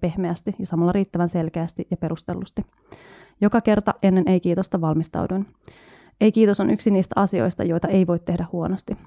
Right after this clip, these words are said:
Muuten moraali ampuu syyllisyysnuoliaan kohti omaa tuntoa vielä pitkään myöhemminkin.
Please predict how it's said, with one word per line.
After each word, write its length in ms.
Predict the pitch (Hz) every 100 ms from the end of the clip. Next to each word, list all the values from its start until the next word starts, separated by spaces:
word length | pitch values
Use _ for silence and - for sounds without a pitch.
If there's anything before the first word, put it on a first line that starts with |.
| _ 196
Muuten 300 | 196 190 185
moraali 340 | 185 180 175
ampuu 300 | 170 170 175
syyllisyysnuoliaan 880 | 190 180 175 180 185 180 170 170 170
kohti 220 | 151 -
omaa 240 | 190 175 170
tuntoa 340 | 170 170 170
vielä 160 | 170 170
pitkään 340 | 175 - 170
myöhemminkin. 540 | 170 175 - 185 196